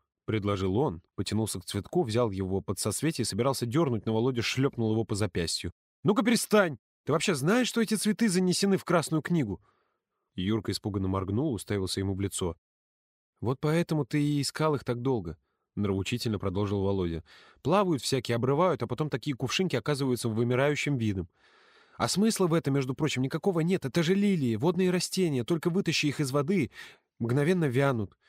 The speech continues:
Прямо у тебя в руке сжимаются и умирают. Их не получится держать в горшке или в вазе, как какие-нибудь розы». «М, ладно, ладно». Юрка примирительно выставил руки перед собой, как бы показывая, что вот они, пустые,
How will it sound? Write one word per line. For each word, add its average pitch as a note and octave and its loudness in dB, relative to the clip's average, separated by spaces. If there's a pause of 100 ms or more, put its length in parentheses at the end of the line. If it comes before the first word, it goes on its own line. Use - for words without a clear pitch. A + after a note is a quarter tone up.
(180)
Прямо G3 2
у F#3 2
тебя F3+ 2
в C#3 -6
руке F3+ 2
сжимаются D3+ 0
и A2 2
умирают. D3 0 (760)
Их - -4
не F3 2
получится E3 0
держать B2+ 0
в G#2+ -10
горшке C#3+ -2
или A2 2
в G2 -6
вазе, B2+ 0
как - -10
какие-нибудь A2 -2
розы». A#2 0 (640)
«М, D2 -6
ладно, G2 0
ладно». F#2 -2 (640)
Юрка G2 -4
примирительно G2 -2
выставил F#2 -2
руки C3 -4
перед F#2+ -4
собой, G2 -2
как F#2+ -4
бы F2 -4
показывая, G2 -2
что G2+ -4
вот A2 -2
они, D2 -6
пустые, A2 -4